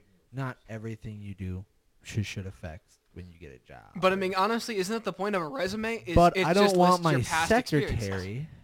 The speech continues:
Speaker 1: Say you have a secretary walk into a big business. You are booming on OnlyFans. It's fucking booming. covid nineteen is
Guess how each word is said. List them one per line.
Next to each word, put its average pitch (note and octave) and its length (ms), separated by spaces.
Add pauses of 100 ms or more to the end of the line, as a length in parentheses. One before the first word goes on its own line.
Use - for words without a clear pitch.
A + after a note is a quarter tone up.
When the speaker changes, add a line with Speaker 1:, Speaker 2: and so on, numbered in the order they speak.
(960)
Speaker 1:
Say C#3+ 300
you B2+ 520
have A#2+ 100
a A2+ 40
secretary C#3 420
walk B2 300
into A2+ 140
a F#2+ 60
big C3 320
business. A2+ 580 (1000)
You D3+ 300
are F#2+ 220 (160)
booming F3+ 440
on G2+ 180
OnlyFans. G2 680
It's D3+ 180
fucking C3+ 460
booming. C3+ 500 (220)
covid C#3+ 500
nineteen B2+ 500
is G#2 240